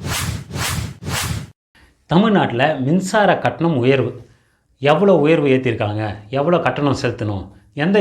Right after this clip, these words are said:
யூனிட்லேருந்து எந்த யூனிட் வரலாம், என்ன கட்டணம் அப்படின்னு தான் பார்க்க போறோம். ஜீரோல இருந்து நானூறு வரலாம். நாலு ரூபாய் அறுபது காசு ஏற்கனவே இருந்தது. இப்போ ஏத்திருக்கிற கட்டணம் வந்து நாலு ரூபாய் எண்பது காசு. முன்னத்துக்கும் இப்போதைக்கும் வந்து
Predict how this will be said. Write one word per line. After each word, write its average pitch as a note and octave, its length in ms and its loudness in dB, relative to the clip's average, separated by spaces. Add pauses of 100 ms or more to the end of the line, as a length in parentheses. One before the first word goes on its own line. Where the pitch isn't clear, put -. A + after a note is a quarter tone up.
யூனிட்லேருந்து C#3+ 480 2 (120)
எந்த D#3+ 160 0
யூனிட் A#2 260 0
வரலாம், D3 300 -2
என்ன D3+ 180 2 (100)
கட்டணம் G#2 380 -4 (240)
அப்படின்னு B2+ 260 0
தான் A#2 140 0
பார்க்க G#2 180 -4
போறோம். F#2 180 -8 (1000)
ஜீரோல F3+ 460 6
இருந்து C#3 260 0 (840)
நானூறு D3 440 4
வரலாம். B2+ 340 0 (840)
நாலு D#3+ 280 4
ரூபாய் C#3 240 4
அறுபது C#3+ 340 2
காசு C#3 220 0 (160)
ஏற்கனவே C#3 340 2
இருந்தது. A2+ 320 -2 (600)
இப்போ D#3+ 200 -2 (160)
ஏத்திருக்கிற D3 480 2
கட்டணம் B2+ 340 0
வந்து B2+ 180 -2 (200)
நாலு D#3+ 300 4
ரூபாய் C3 300 2
எண்பது C3 360 2
காசு. A#2 240 -2 (520)
முன்னத்துக்கும் F3+ 540 2
இப்போதைக்கும் D#3+ 460 0
வந்து B2+ 200 0